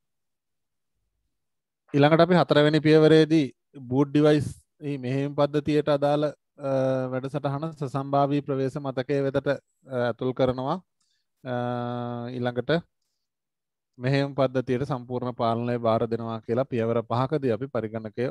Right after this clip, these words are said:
ඔන් කිරීමේ කාර්යය ඉවර කරනවා. එතකොට මේ කොටසට මම ගෲප් එක කියලා දාගත්තට මේ, ඒ, අපේ අයගෙන් සහ, ඒ කියන්නේ ගෲප් එකේදී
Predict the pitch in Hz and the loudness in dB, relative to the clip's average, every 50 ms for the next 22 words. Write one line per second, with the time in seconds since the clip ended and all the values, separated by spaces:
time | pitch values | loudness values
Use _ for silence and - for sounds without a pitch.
0 | - - 107 107 117 - _ 127 117 117 117 113 113 120 123 120 - - 104 101 | -6 -10 -16 -16 -16 -10 _ -6 -6 -4 -6 -6 -6 -8 -10 -8 -4 -2 0 0
1 | 104 98 98 107 135 160 - _ _ _ _ _ _ _ _ _ 110 107 95 101 | 0 0 0 -2 -2 -4 -6 _ _ _ _ _ _ _ _ _ -8 -6 -4 -4
2 | - 127 - 92 - - - _ _ _ _ _ _ _ _ _ _ _ _ _ | -4 -6 -8 -8 -12 -16 -20 _ _ _ _ _ _ _ _ _ _ _ _ _
3 | _ _ _ _ _ _ _ _ _ _ _ _ _ _ _ _ _ _ _ _ | _ _ _ _ _ _ _ _ _ _ _ _ _ _ _ _ _ _ _ _
4 | _ _ _ _ _ _ - 156 160 170 156 139 139 143 143 - 156 147 160 139 | _ _ _ _ _ _ 0 2 2 2 2 2 2 0 2 2 2 2 2 2
5 | 160 160 147 165 160 147 135 135 135 143 143 135 131 131 135 135 131 - 135 120 | 2 2 2 4 2 2 2 -2 -6 -8 -8 -8 -6 -6 -6 -4 -4 -4 -4 -2
6 | 143 135 127 143 139 143 143 135 131 123 120 123 127 127 - _ 139 117 - 135 | -2 -2 0 0 2 2 4 4 4 2 4 2 0 -2 -2 _ -8 -6 -4 -6
7 | 156 - - _ 117 117 123 127 127 123 - - _ _ _ _ 117 120 120 117 | -6 -6 -12 _ -12 -10 -10 -8 -10 -10 -14 -18 _ _ _ _ -14 -10 -8 -6
8 | 113 113 104 - - 123 120 120 117 113 117 117 117 110 120 127 123 127 123 - | -6 -6 -8 -8 -6 -6 -2 0 0 0 0 0 -2 -4 -4 -8 -8 -10 -16 -18
9 | _ - 107 110 113 120 110 104 98 - _ 104 101 101 98 - 110 113 113 - | _ -12 -8 -8 -6 -6 -6 -8 -10 -10 _ -16 -16 -16 -16 -14 -14 -14 -12 -10
10 | - 110 - - 120 120 120 123 131 131 | -10 -10 -6 -4 -6 -6 -4 -4 -6 -6